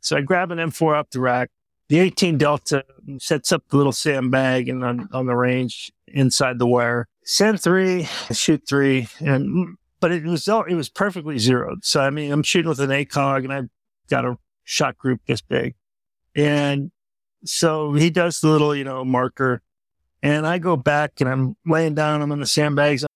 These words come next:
You know, he's like, "All right, send 'em again, sir." It's like, "Are you coming back?" And she's like, "No, just send 'em." And I mean, standing right next to the target. And this is, like, the mentality. It's like, it's like, "No fear."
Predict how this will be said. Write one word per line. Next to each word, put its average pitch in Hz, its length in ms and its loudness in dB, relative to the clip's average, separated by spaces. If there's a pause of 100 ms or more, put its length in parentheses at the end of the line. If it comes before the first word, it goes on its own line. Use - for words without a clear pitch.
You 156 120 4
know, 147 60 4
he's 139 140 0
like, 143 200 0
"All 185 100 4
right, 208 180 0
send 214 200 2
'em 214 100 0
again, 196 320 -2
sir." 180 300 2 (480)
It's - 80 -16
like, 139 140 -12 (360)
"Are 131 120 0
you 139 220 -6
coming 175 220 -2
back?" 214 300 -2 (200)
And 139 140 -6
she's - 160 -10
like, 156 200 0
"No, 196 300 2
just 165 280 0
send 135 240 0
'em." 127 180 -2 (240)
And 180 100 4
I 190 40 2
mean, 185 120 0
standing 262 360 0
right 147 120 -2
next 156 220 -4
to 151 60 4
the 123 60 2
target. 123 460 -4
And 175 280 4
this 202 180 2
is, 190 120 2
like, 165 160 0
the 151 80 2
mentality. 143 600 0
It's 120 80 -4
like, 127 140 -4 (680)
it's - 260 -4
like, 131 260 -2 (720)
"No 160 180 4
fear." 135 420 -2